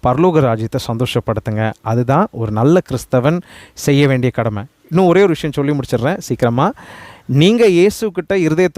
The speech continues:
கொடுங்கன்னு மத்தவங்ககிட்ட சொல்றதுக்கு முன்னாடி, உங்க இருதயம் இயேசுகிட்ட கொடுத்துருக்குறீங்களா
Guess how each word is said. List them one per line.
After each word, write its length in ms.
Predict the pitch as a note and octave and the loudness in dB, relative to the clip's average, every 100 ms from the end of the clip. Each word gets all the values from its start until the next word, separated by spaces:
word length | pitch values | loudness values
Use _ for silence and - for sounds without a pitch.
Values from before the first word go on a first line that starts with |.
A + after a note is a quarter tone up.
| D3 | -4
கொடுங்கன்னு 380 | E3 E3 D#3+ C#3 | -4 -2 0 0
மத்தவங்ககிட்ட 400 | - F#3+ F3+ D#3+ - | 0 -2 0 -2 -2
சொல்றதுக்கு 400 | C#3 C#3 C#3+ C3 | -2 0 0 0
முன்னாடி, 580 | C3 C#3 B2+ A2+ C#3+ A#3+ - - - _ | 0 2 0 2 2 0 -6 -20 -20 _
உங்க 440 | C3+ C#3 G#3 B3+ A3+ | -2 2 4 4 2
இருதயம் 480 | F3 D#3+ D3 D3+ - | 2 2 2 0 0
இயேசுகிட்ட 640 | C#3+ E3 - D3+ C3+ B2+ - | 0 0 -2 -6 -4 -4 -4
கொடுத்துருக்குறீங்களா 760 | C3+ D3+ E3+ - B2 A#2 A#2 A#2 | -4 -2 -2 -2 -2 0 0 0